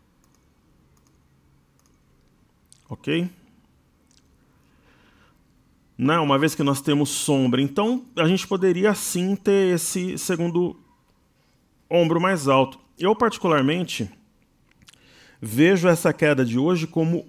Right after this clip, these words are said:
oportunidade, né? Então, o mercado,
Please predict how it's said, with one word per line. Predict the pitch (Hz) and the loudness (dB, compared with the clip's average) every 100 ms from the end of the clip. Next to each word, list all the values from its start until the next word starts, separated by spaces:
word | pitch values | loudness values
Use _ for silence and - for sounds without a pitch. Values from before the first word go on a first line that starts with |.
| - | -2
oportunidade, | 180 214 233 226 226 240 156 123 113 98 - _ _ _ _ _ _ _ _ _ _ - | 0 0 0 0 -2 -2 0 0 0 -4 -16 _ _ _ _ _ _ _ _ _ _ -18
né? | 127 113 113 | -8 -4 -4
Então, | 113 - 117 123 | -4 -4 -2 0
o | 135 | 0
mercado, | 135 135 127 123 120 123 120 113 110 104 | -2 0 0 2 0 0 0 0 -2 -4